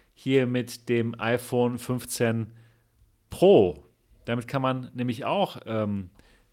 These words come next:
V-R-Videos machen und sich die, und sich das Ganze anschauen.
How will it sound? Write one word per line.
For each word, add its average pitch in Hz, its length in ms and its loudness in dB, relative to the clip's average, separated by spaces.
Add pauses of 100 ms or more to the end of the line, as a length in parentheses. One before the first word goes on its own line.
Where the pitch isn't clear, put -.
V-R-Videos 101 1200 0
machen 92 320 -4
und 107 160 -6
sich - 120 -10 (140)
die, 113 340 -14
und 139 200 -4
sich 139 80 -6
das 131 160 -6
Ganze 139 320 -4
anschauen. 82 520 -6